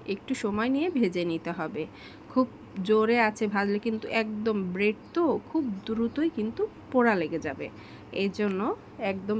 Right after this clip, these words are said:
মিডিয়াম থেকেও লো আঁচে দিয়ে একটু সময় নিয়ে লাল লাল করে ভেজে নেব, তাতে কিন্তু ফ্রেঞ্চ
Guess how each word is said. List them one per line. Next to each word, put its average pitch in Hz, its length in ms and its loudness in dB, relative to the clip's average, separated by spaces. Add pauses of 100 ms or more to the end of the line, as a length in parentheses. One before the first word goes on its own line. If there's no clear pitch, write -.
মিডিয়াম 208 300 2 (120)
থেকেও 233 260 0 (120)
লো 185 80 0 (160)
আঁচে 202 220 -2 (120)
দিয়ে 196 220 -2 (120)
একটু 214 340 -8 (480)
সময় 220 360 0
নিয়ে 202 300 0 (320)
লাল 196 180 4 (100)
লাল 277 140 2 (120)
করে 170 200 2
ভেজে 151 320 -4
নেব, - 120 -6 (520)
তাতে 196 260 0
কিন্তু 208 280 -2 (160)
ফ্রেঞ্চ 190 320 -2